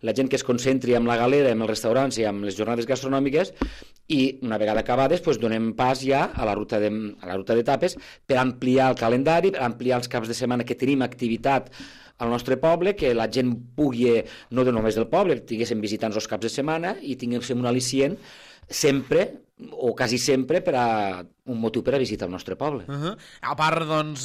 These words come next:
Speaker 2: eh, si durant aquestes quatre setmanes, podríem dir, més o menys, que han durat les jornades a la Galera, i hem tingut afluència de públic, ara ho apuntem,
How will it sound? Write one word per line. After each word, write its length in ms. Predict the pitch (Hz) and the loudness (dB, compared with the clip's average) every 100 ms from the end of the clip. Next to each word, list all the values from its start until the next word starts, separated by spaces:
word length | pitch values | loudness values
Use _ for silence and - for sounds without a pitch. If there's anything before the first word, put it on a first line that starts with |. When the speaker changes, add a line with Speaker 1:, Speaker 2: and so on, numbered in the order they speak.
| 147 | 0
Speaker 2:
eh, 560 | 143 139 135 131 123 120 104 | 0 0 -2 -6 -10 -14 -14
si 240 | - 143 | -10 -8
durant 220 | 139 143 143 | -4 -4 -4
aquestes 420 | 135 143 160 - | -6 -10 -12 -8
quatre 340 | 165 156 156 147 | -4 -4 -4 -8
setmanes, 400 | 147 143 151 143 | -8 -6 -8 -10
podríem 460 | 151 139 143 143 143 | -10 -8 -8 -10 -10
dir, 140 | 147 - - _ | -10 -12 -20 _
més 160 | 139 139 | -8 -6
o 80 | 143 | -4
menys, 160 | 147 | -6
que 60 | 147 | -8
han 60 | 143 | -4
durat 180 | 143 143 | -4 -4
les 140 | 139 | -6
jornades 340 | 143 143 139 135 | -6 -6 -6 -8
a 60 | |
la 80 | 135 143 | -8 -6
Galera, 240 | 147 120 - _ - | -6 -8 -14 _ -6
i 140 | 170 | -6
hem 80 | 165 | -4
tingut 300 | 170 160 160 | -4 -4 -4
afluència 540 | 147 156 156 139 156 139 | -4 -4 -6 -6 -8 -8
de 60 | 131 | -8
públic, 340 | 147 165 - | -8 -8 -6
ara 140 | 151 | -4
ho 80 | 151 | -2
apuntem, 480 | 147 139 127 139 | -4 -6 -8 -8